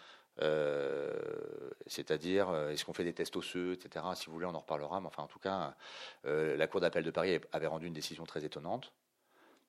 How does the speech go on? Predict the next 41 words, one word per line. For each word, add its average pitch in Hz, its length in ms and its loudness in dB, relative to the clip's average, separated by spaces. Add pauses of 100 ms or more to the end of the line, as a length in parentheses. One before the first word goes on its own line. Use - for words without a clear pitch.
(120)
euh, 73 720 -6
puisque - 300 -2
alors 87 340 8
que 95 80 0
la, 73 480 6
la, 69 380 0
un 82 80 0
bureau 90 400 2
de 78 240 0
police, 98 480 -4 (180)
euh, 73 220 -12
de 73 140 -6
la, 73 80 -4
de 73 140 -4
la 73 100 2
police 80 200 -6
nationale, 85 280 -2
le 73 60 -4
bureau 87 200 0
de - 60 0
la 82 80 2
fraude 101 200 0
documentaire, 87 560 -2 (360)
avait 82 180 -2
considéré 87 500 2
que 80 120 -2
le 78 240 2
mineur 98 360 2
en 76 120 -4
question 85 440 -6 (540)
avait 85 160 2
des 85 80 -2
papiers 85 300 0
valables, 85 440 6 (1080)
euh, 69 100 -6
sur - 140 4
la 104 100 8
base 110 200 8
de 90 60 0
son 98 200 2
apparence, 107 640 4